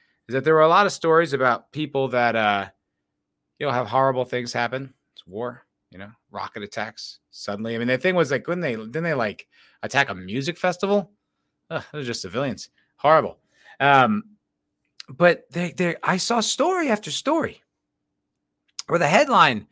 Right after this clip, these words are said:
was basically like, "Bad thing happened to hot chick." Like, I'm not exaggerating. There, there, I, I, there must have been four or five different of these stories I saw where it was, like, some gorgeous Israeli girl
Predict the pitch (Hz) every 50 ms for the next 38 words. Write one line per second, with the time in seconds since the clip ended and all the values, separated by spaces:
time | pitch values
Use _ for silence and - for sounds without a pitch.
0 | _ _ _ _ - 143 135 - 220 240 262 254 - - 190 180 165 160 147 131
1 | 117 - - _ - - - - _ _ _ _ _ _ 180 180 202 233 254 214
2 | - - 226 226 220 190 180 185 214 208 214 208 196 - 190 160 139 190 214 208
3 | - - - 147 107 80 - - - - _ _ _ _ _ _ _ _ _ _
4 | _ _ _ _ _ _ _ _ _ _ _ _ _ _ _ _ _ _ _ _
5 | _ _ _ _ _ - 180 196 190 160 - _ _ _ _ _ _ _ _ -
6 | 190 226 247 254 254 254 233 185 208 220 240 254 208 208 147 135 143 185 175 175
7 | 202 202 - - 165 180 170 - 196 190 196 214 214 233 214 214 214 202 202 208
8 | 202 190 - - 202 208 214 214 208 - 208 208 214 220 226 226 226 - _ _
9 | - 214 208 214 220 214 208 202 208 202 - - 196 196 208 220 220 202 214 208
10 | 202 - 214 214 220 226 214 185 180 180 175 165 165 165 147 160 147 - - 170
11 | 160 135 123 139 175 185 185 165 202 202 - 175 147 165 180 180 185 185 180 156
12 | 185 185 190 190 170 -